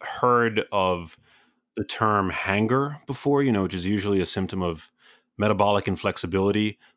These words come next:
when somebody just can't make it between meals and they get that sort of confluence of being,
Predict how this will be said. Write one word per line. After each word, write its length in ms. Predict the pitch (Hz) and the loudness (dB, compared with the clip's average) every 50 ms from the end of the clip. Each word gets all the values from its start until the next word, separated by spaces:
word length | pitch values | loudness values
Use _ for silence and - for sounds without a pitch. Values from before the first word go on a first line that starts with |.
| _ _ | _ _
when 160 | - 92 90 | -4 -4 -4
somebody 680 | 85 - 117 101 98 98 98 95 92 92 92 87 80 - _ _ _ _ _ _ _ | 0 0 0 2 2 2 2 2 2 2 0 -2 -4 -6 _ _ _ _ _ _ _
just 220 | - - - - | -12 -12 -10 -10
can't 300 | - - - 110 110 101 | -6 -2 0 0 0 2
make 220 | 110 104 104 104 - | 2 2 2 2 0
it 80 | 95 | -2
between 360 | - 95 - - 104 98 95 95 | -4 -6 -4 -2 0 0 2 2
meals 300 | 95 98 98 101 104 90 | 2 2 2 2 0 0
and 100 | 90 87 | -2 -4
they 80 | 87 | -4
get 180 | 82 98 95 - | -4 -4 -4 -2
that 180 | 95 90 85 | -4 -4 -4
sort 200 | - - 95 87 | -4 -6 -4 -4
of 140 | 87 80 - | -4 -6 -6
confluence 760 | - - - 95 95 95 90 - - 101 95 95 95 92 - | -10 -6 -2 -2 -2 -2 -2 -2 -2 0 0 0 0 -2 -4
of 120 | 87 80 - | -10 -10 -6
being, 360 | 92 90 87 87 87 85 82 | -4 -2 -2 -2 -2 -4 -8